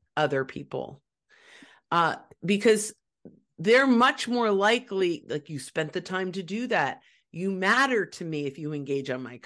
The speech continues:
content, 'cause that's why I put it out there. So, uh, you know, a couple of quick little tricks.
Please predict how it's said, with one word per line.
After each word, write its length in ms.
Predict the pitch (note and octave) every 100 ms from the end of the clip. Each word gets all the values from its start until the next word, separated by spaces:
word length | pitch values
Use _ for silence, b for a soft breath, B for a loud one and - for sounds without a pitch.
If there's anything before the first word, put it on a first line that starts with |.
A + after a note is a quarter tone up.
| -
content, 460 | A2 C#2 - - -
'cause 120 | G3
that's 180 | A3+ G#3
why 120 | A3+
I 40 |
put 180 | F#3 G3
it 100 | E3
out 260 | C#3 C3 -
there. 280 | - - - _ b b b b b b
So, 640 | - A#3 G3+ F#3+ F3+ - _ _ _ _ _ -
uh, 360 | - F#3+ D#3 -
you 100 | A3+
know, 200 | G#3 F3 - -
a 40 | -
couple 400 | - C4+ C#4 B3
of 120 | G#3
quick 300 | - A#3+ B3
little 200 | G#3+ G3+
tricks. 680 | - - B3+ - - -